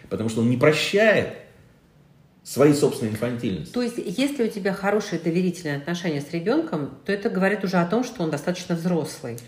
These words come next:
Speaker 1: Это говорит о том, что вы на одной волне, что вы понимаете интуитивно, по крайней мере, что ему нужно от жизни, а вот теперь задача взрослого человека в такой ситуации — перевести интуитивное понимание в рациональное. А что, собственно, происходит?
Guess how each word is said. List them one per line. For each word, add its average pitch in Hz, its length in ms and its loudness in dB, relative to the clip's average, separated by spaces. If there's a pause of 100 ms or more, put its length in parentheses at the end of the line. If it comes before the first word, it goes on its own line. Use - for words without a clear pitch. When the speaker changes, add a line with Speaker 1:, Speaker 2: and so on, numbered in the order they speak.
(120)
Speaker 1:
Это - 160 -2
говорит 143 240 4
о 139 80 4
том, 170 240 0
что - 260 -2
вы 135 160 0
на 135 160 0
одной 131 280 -2
волне, 170 720 2
что - 200 -2
вы 131 120 2
понимаете 131 1000 0 (240)
интуитивно, 127 680 2
по 101 140 0
крайней 113 300 2
мере, 107 500 0
что - 180 -4
ему 120 140 2
нужно 120 300 0
от 127 100 -4
жизни, 156 360 0
а 113 100 0
вот 117 200 0
теперь 233 640 0
задача 107 460 0
взрослого 90 600 0
человека 69 240 -14
в - 40 -20
такой 98 280 -4
ситуации — 82 460 -10 (380)
перевести 143 460 0
интуитивное 147 720 -2
понимание 104 500 -6
в 92 60 -6
рациональное. 131 760 -2 (840)
А 151 120 0
что, 262 240 -2
собственно, 143 440 -2
происходит? 131 600 -6